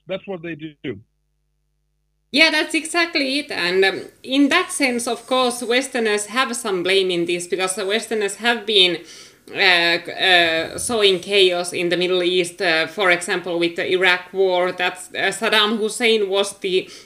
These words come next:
Speaker 2: power holding Iraq together, and when he was gone, then, uh, the space was created,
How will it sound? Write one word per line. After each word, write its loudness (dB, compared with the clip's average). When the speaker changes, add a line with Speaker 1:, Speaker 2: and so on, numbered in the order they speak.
Speaker 2:
power 4
holding 6
Iraq 4
together, 2
and 2
when 4
he 2
was 0
gone, -2
then, 4
uh, -8
the 4
space -2
was -6
created, 2